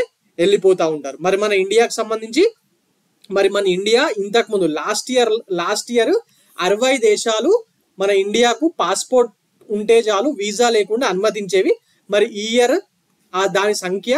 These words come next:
sixty second, ఆ, sixty two countries కి పెరిగింది. But still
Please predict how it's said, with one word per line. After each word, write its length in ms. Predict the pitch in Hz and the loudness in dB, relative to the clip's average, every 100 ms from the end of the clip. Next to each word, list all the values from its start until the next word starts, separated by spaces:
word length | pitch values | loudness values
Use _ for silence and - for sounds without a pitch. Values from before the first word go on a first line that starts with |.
| 440 - | -2 -6
sixty 320 | 247 - - 277 | -8 -6 -4 -2
second, 300 | 214 180 233 208 | 0 0 -2 -2
ఆ, 80 | 185 175 | -2 -4
sixty 280 | 170 - 254 - - - _ - | -8 -8 -6 -6 -10 -14 _ -2
two 100 | 277 330 - _ _ _ _ _ _ - | 2 2 -2 _ _ _ _ _ _ -6
countries 340 | 208 214 220 - | -2 -2 -2 -4
కి 60 | - | 0
పెరిగింది. 320 | 208 185 151 143 | 0 0 -4 -6
But 100 | 185 196 | -4 -4
still 240 | - 269 | -6 -2